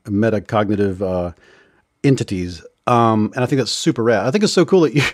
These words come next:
<laughs> you just were like, "No, I'll make a company that does this. I'll make a,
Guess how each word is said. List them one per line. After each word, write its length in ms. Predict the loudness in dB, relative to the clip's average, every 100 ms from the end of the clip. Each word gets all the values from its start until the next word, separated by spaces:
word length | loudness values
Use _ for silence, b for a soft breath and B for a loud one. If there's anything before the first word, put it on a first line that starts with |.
| _
<laughs> 240 | -8 -8 -4
you 140 | -4
just 180 | -4 -4
were 60 | -2
like, 200 | -2 0
"No, 120 | 0
I'll 120 | 2
make 160 | 2 0
a 60 |
company 380 | 0 -2 -2 -4
that 120 | -6
does 220 | -8 -8 -6
this. 260 | -8 -10 _ B B B B
I'll 160 | -4 0
make 140 |
a, 60 | 2